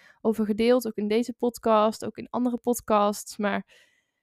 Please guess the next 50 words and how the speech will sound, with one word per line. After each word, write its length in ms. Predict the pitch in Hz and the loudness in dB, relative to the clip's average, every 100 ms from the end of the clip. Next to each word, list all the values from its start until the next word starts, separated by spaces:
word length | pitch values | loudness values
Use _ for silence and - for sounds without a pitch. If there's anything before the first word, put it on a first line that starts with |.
| - | -8
de 120 | 202 | -2
manier 320 | 208 247 302 | 2 2 2
waarop 280 | 294 240 214 | 2 0 0
dit 160 | 233 - | -2 -2
artikel 420 | 247 254 240 202 | -4 -4 -2 -2
ook 160 | 214 - | -4 -6
geschreven 520 | 202 - 233 277 262 | -10 -4 -2 -2 -2
is, 120 | 233 | -4
maakte 400 | 208 220 262 226 | -2 -2 -4 -6
dat 420 | 214 202 - - | -4 -2 -4 -8
toen 180 | - 226 | -6 -4
ik 120 | 226 | -2
het 220 | 214 - - | -4 -6 -8
kreeg 320 | - 226 - | -2 -2 0
ook, 300 | 214 202 - | -4 -4 -8
eh, 160 | 196 | -8
ter 220 | 190 - 196 | -8 -8 -6
goedkeuring. 640 | - 277 - 247 262 247 | -4 -4 0 0 2 0
Want 160 | 196 - | -2 -6
als 120 | - | -6
je 60 | |
dan 120 | 214 202 | -6 -4
geïnterviewd 540 | 220 220 214 220 214 | -4 -6 -4 -6 -4
wordt, 180 | 208 196 | -6 -6
dan 120 | 202 | -8
krijg 280 | - 202 - | -4 -6 -4
je 80 | - | -6
altijd 360 | 196 196 185 | -6 -6 -6
nog, 280 | 185 180 - _ - - _ - | -8 -8 -12 _ -20 -20 _ -14
eh, 160 | 190 185 | -10 -8
de 140 | 185 | -8
tekst 360 | - 247 - - | -6 -6 -6 -6
van 220 | 220 208 | -4 -2
de, 440 | 185 185 180 185 - | -2 -4 -6 -8 -12
van 160 | - 202 | -6 -4
de 60 | |
journalist 580 | 190 214 202 208 254 - | -2 0 0 0 -2 -4
ook 140 | 196 | -6
toegestuurd 580 | - 269 254 - 240 226 | 0 0 0 -2 -2 0
om 100 | 214 | -2
te 100 | 208 | -4
kijken 340 | - 196 196 185 | -2 -2 -2 -6
of 80 | |
het 140 | 190 190 | -6 -10
ook 120 | 190 | -8
allemaal 260 | 185 190 190 | -6 -6 -6
klopt, 320 | - 214 - | -4 -4 -4
of 160 | 202 | -6
er 80 | 196 | -8
geen, 320 | - 190 185 | -6 -6 -6